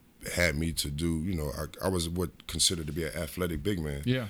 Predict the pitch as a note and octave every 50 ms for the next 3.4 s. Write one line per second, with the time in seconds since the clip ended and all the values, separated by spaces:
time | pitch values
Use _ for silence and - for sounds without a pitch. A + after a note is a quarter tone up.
0 | - - - G#2+ - E3+ E3 - F#2 F2 - - G2 D#2+ C#2+ D2+ - F#2 E2+ D#2+
1 | E2 D#2+ E2+ D#2+ D#2 D#2 D#2+ D#2+ E2 D#2+ D#2+ D#2 D#2 D2+ C#2+ C#2 F#2 F#2+ F#2 E2
2 | D#2 D#2 D2+ D#2+ D2+ D2+ C#2+ C2 E2 E2+ - - D2 - - E2+ D2+ C#2+ - -
3 | F2+ E2+ D#2 C#2+ E2 D#2+ D2